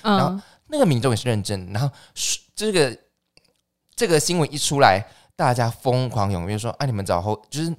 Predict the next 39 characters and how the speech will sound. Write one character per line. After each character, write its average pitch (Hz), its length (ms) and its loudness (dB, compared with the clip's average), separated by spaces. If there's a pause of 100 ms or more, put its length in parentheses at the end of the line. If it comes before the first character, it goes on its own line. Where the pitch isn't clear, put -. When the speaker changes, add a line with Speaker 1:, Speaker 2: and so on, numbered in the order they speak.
Speaker 2:
下 147 180 0
面 151 80 0
就 131 60 -2
说 143 100 0
：“啊， 127 80 0
下 151 220 0
面 143 140 0
的 113 60 -2
人 101 100 -2
说， 101 280 -6
你 110 100 -8
找 107 140 2
后 117 200 2
羿 117 100 -2
不 101 80 -12
就 101 60 -6
是 101 60 -6
更 107 200 0
快 117 320 0
吗？” 110 180 -4 (1040)
Speaker 1:
<laughs> - 400 -14
Call 214 380 2
out 202 80 -2
后 196 180 2
羿。 170 40 0
Speaker 2:
Call 196 440 8
out 180 60 8
后 175 240 6
羿。 180 260 -2 (800)
Oh 233 180 -8
my 175 220 -6
god！ 185 320 -4 (380)
天 233 180 -4
哪， 226 140 0
这 185 120 -2
个 196 80 -2
人， 127 260 0 (540)
可 160 100 -4
是， 285 180 -2